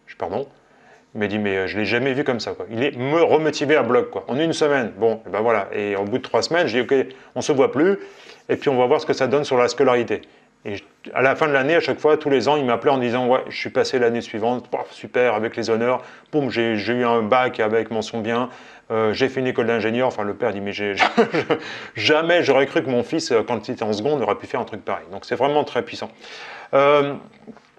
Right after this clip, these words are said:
ensuite, alors, on va, euh, on va aussi, euh, en fait, moi, j'ai, j'appelle ce, cette méthode « cultive ta motivation »,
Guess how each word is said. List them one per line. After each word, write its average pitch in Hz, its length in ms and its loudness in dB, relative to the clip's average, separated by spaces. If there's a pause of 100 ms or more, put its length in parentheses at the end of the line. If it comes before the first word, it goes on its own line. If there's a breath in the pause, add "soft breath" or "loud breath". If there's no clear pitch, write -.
(260)
ensuite, 170 440 0
alors, 139 260 4 (340 loud breath)
on 139 140 0
va, 156 400 4
euh, 104 120 -4 (240)
on 135 100 0
va 143 120 4
aussi, 160 500 2
euh, 120 680 6
en 135 60 2
fait, 185 160 4
moi, 165 160 4
j'ai, 135 220 2
j'appelle 156 360 4
ce, 143 180 4
cette 135 180 0
méthode « 160 380 2
cultive 156 360 -2
ta 151 100 4
motivation », 135 720 0